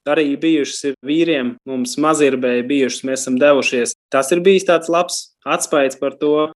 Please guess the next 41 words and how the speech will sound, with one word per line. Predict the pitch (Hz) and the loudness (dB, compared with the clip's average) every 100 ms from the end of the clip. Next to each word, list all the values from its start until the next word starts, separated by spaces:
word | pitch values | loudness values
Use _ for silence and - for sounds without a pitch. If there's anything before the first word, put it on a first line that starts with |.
| - | 0
lai | 135 | 2
tu | 139 156 | 2 2
savā | 151 139 131 | 2 2 2
dzīvē | 160 151 135 | 2 4 2
saprastu, | - 160 160 131 - | 0 -2 -2 -4 -4
kāda | 156 131 117 | -4 -4 -4
ir | 117 | -4
vīra | 127 139 127 | -4 -2 -4
loma, | 107 151 175 185 185 - _ | -4 -4 -2 -2 -4 -8 _
kāda | 151 127 117 | -2 -2 -2
ir | 123 | -4
vispār | 127 110 139 | -4 -2 0
ikdiena, | 175 170 170 160 156 - | 2 4 4 4 -2 -4
kāda | 156 139 120 | -2 0 -2
ir | 113 | -4
tava | 113 107 | -6 0
pienākuma. | 170 180 160 135 143 127 - | 2 4 2 0 -2 -4 0
Tas | 139 135 | 0 0
ir | 127 | 0
tāds | 120 - - | -2 0 0
sākums, | 147 151 202 202 - - - | 0 0 0 -2 -6 -14 -14
es | - | -6
teiktu | - 160 160 | 0 0 2
tā, | 170 147 135 | 0 0 0
rekolekcijās, | 160 156 147 151 151 139 131 | -2 -2 -4 -4 -4 -4 -4
kur | 139 | -6
mēs | 135 131 | -6 -4
bijām | 151 147 131 113 _ _ - | 0 0 0 -4 _ _ 0
saistībā | 143 139 131 120 120 117 | 4 4 2 -2 0 -2
ar | 123 | -2
vīriem. | 131 143 135 113 - | 0 0 0 -2 -2
Tad | 143 - - - | 0 0 -4 -4
vēl | 135 165 180 | 2 4 4
viens | 180 175 | 2 0
variants | 190 185 185 175 - _ _ - | 0 0 0 -4 -8 _ _ -6
ir, | 131 | -4
eh, | 123 120 117 | -4 -4 -6
labi, | 113 113 151 165 139 | -6 0 4 4 4
ja | 127 | 2
draudzēs | 117 135 156 131 123 113 | 0 0 0 0 -2 -4
ir | 165 | -6